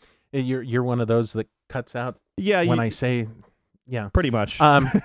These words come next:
Speaker 2: <laughs>
Speaker 1: yeah.
Speaker 2: Which I, I,
Speaker 1: At the
Speaker 2: I suspect many people do on my show when they hear the Great Big Beautiful Tomorrow. It's like, "Okay, that's the end of the show. Turn it off."
Speaker 1: Yep.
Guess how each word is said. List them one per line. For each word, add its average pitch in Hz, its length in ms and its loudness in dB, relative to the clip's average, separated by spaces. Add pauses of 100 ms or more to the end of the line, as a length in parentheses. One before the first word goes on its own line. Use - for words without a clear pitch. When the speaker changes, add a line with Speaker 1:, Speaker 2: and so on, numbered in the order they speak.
(100)
Speaker 2:
<laughs> - 260 -10
Speaker 1:
yeah. 156 400 2
Speaker 2:
Which 160 180 0
I, 156 120 2
I, - 40 0
Speaker 1:
At 160 240 4
the 156 120 4
Speaker 2:
I 151 60 2
suspect 143 460 -4
many 127 240 -2
people 120 300 -6
do 117 200 0
on 117 120 -2
my 104 140 -2
show 101 220 -2
when 104 140 -2
they 101 100 -2
hear 107 180 -4
the 101 120 -4
Great 98 260 -4
Big 95 160 -6
Beautiful 98 340 -6
Tomorrow. 98 340 -4
It's 95 80 -8
like, 101 100 -6
"Okay, 175 280 -2
that's 143 180 -2
the 139 40 -4
end 120 140 -6
of 117 60 -6
the 110 40 -4
show. 95 240 -4
Turn 107 200 -6
it 95 80 -8
off." 87 260 -10 (560)
Speaker 1:
Yep. 123 280 0